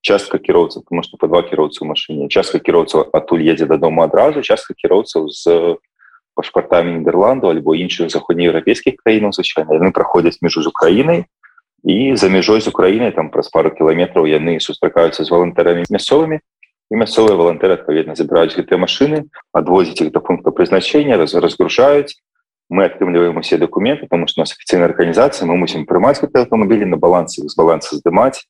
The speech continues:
да-, рабіць справаздачы перад падатковай службай, то бок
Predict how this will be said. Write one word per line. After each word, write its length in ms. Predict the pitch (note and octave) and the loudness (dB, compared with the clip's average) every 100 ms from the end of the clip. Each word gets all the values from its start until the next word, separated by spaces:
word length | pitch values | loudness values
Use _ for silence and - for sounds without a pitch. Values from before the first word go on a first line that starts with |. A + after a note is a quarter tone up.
| - | -4
да-, 160 | E2 | -2
рабіць 320 | - F2 E2+ - | 0 -2 -4 -2
справаздачы 560 | D#2+ D#2+ E2+ D#2+ - | 0 2 0 0 -4
перад 240 | - D#2 - _ | 0 0 -2 _
падатковай 480 | D#2 E2+ - C#3 D3+ | 0 0 2 2 2
службай, 400 | D3 C3 B2+ - | -2 -6 -2 -2
то 160 | - | -2
бок 80 | D2+ | -4